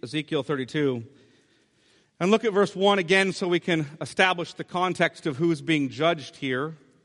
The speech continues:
"In the twelfth year, the twelfth month, on the first day of the month, the word of the Lord came to me." That's the word of the Lord coming to Ezekiel.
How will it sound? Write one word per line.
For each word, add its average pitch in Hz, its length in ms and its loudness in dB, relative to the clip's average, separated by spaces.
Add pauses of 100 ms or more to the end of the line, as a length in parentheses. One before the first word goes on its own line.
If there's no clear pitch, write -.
(1500)
"In 202 160 2
the 202 80 2
twelfth 220 580 2
year, 180 480 2
the 160 80 -6
twelfth 202 400 0
month, 175 560 0
on 160 160 -2
the 156 60 -4
first 160 340 -4
day 180 160 2
of 180 80 0
the 156 80 2
month, 147 300 0 (120)
the 147 120 -2
word 180 260 4
of 185 60 2
the 175 80 -2
Lord 160 340 -2
came 175 320 0
to 151 60 -6
me." 135 160 -2
That's 135 180 -2
the - 80 -14
word 160 120 -6
of 151 40 -4
the 147 40 -2
Lord 143 140 -4
coming 143 200 -4
to 139 100 -2
Ezekiel. 123 600 -10